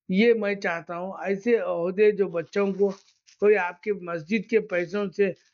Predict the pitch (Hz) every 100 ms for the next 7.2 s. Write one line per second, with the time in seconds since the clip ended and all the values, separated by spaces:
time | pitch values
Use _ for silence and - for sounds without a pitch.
0 | - 175 202 202 208 170 175 175 180 208
1 | 196 - 190 170 208 190 _ _ _ _
2 | - 196 202 196 175 143 - 202 208 214
3 | - 214 208 170 165 190 214 220 _ _
4 | _ _ 175 220 254 208 202 185 175 196
5 | 185 175 170 165 151 160 143 123 _ _
6 | _ _ - 151 196 196 208 196 - 180
7 | 196 190